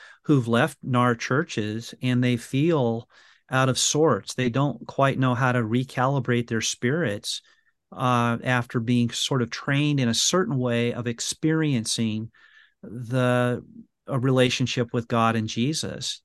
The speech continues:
Now, that doesn't mean that experience isn't, a rich experience isn't possible and intimacy with God is not possible, but it's going to be different. It's gonna look different. And, uh, <laughs> I, I think that one of the great cl-, uh,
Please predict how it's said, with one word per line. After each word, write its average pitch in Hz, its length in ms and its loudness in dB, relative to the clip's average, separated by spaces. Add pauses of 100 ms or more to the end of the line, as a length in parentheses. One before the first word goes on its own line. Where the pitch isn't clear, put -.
Now, 127 300 2 (420)
that 165 160 4
doesn't 175 340 4
mean 147 240 4
that 131 140 2
experience 135 720 -2
isn't, 127 520 -2 (760)
a 131 80 -4
rich 135 320 2
experience 135 680 2
isn't 120 240 -2
possible 139 580 2
and 117 100 2
intimacy 120 500 -2
with 113 160 -2
God 113 240 -2
is 107 140 -6
not 110 200 -8
possible, 160 800 -2 (480)
but 143 220 6
it's 139 140 2
going 185 280 4
to 147 80 2
be 120 160 2
different. 120 640 -2
It's 127 140 -6
gonna 135 200 2
look 139 280 2
different. - 640 -6 (560)
And, 131 400 2
uh, 123 340 4
<laughs> - 260 0
I, 147 120 -2 (320)
I 165 220 6
think 185 260 2
that 143 140 4
one 143 220 4
of 131 120 2
the 127 80 2
great 131 480 0 (120)
cl-, - 240 -10
uh, 131 80 -2